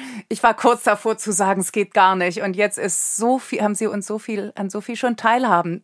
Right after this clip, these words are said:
lassen. Ich habe jetzt in Vorbereitung zu dem Gespräch mal, noch mal, äh, geguckt nach Zahlen einfach auch. Die Bertelsmann Stiftung hat zweitausendneunzehn zum Thema Kinderarmut folgende Zahlen veröffentlicht.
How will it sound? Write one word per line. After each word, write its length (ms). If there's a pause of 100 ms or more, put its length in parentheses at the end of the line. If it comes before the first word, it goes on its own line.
(120)
lassen. 440 (600)
Ich 140
habe 160
jetzt 180
in 220
Vorbereitung 840
zu 180
dem 220
Gespräch 640
mal, 220
noch 320
mal, 160 (160)
äh, 260
geguckt 440
nach 160
Zahlen 500
einfach 420
auch. 480 (680)
Die 120
Bertelsmann 640
Stiftung 760 (280)
hat 220
zweitausendneunzehn 1400
zum 380
Thema 320
Kinderarmut 880
folgende 560
Zahlen 480
veröffentlicht. 1000